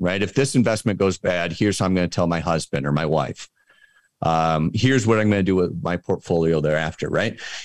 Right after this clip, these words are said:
If you're creating an exit strategy before you've even started something, you're probably going to default to that just because it's, it's easier, it's known, and you've created some neural networks in your brain that are gonna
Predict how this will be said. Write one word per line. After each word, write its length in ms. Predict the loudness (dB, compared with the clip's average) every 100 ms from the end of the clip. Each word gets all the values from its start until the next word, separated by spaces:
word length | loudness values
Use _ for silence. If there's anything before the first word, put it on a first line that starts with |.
| -16 _ _ -2
If 160 | 0 4
you're 280 | 4 4 2
creating 880 | 0 2 4 4 2 2 2 2
an 240 | 0 -2 -6 _ _ -6
exit 400 | -4 -2 -2 -2
strategy 720 | 0 2 2 0 -2 -2 -4 _ _
before 500 | -2 0 2 4 6
you've 240 | 6 4 4
even 280 | 2 2 0
started 520 | 0 2 2 2 0
something, 540 | 0 0 2 2 0 -4 _ _ _ _ _ _ _ _ _ _ -2
you're 220 | 4 4
probably 720 | 2 -2 2 2 2 2 4
going 320 | 4 4 2
to 120 | 2 0
default 520 | 0 -2 0 0 0
to 100 | 0
that 220 | 0 -2 -8 _ _ _ _ _ _ _ _
just 300 | 0 2 2
because 340 | 2 4 2 4
it's, 180 | 0 0
it's 240 | -2 -2 2
easier, 720 | 6 6 6 6 6 4 0
it's 220 | -4 2
known, 580 | 6 6 6 8 8 6
and 180 | 6 2
you've 180 | 2 -2
created 680 | -2 2 4 4 2 2
some 180 | 2 4
neural 300 | 4 4 4
networks 480 | 2 0 -2 -2 0
in 60 | 0
your 80 |
brain 360 | 2 4 4 4
that 120 | 4
are 80 | 2
gonna 240 | 0 0